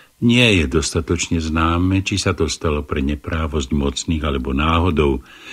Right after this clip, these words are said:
Viacerí autori sa totiž zmieňujú, že tam vanú južné vetry také žeravé, že v lete vznecujú lesy.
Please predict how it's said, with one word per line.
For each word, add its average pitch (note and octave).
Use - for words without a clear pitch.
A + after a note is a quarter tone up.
Viacerí G2
autori G2
sa G#2
totiž G2
zmieňujú, D2
že A2
tam D#3
vanú B2+
južné B2
vetry B2+
také B2+
žeravé, F2+
že E2+
v D2
lete A#2
vznecujú F#2
lesy. D#2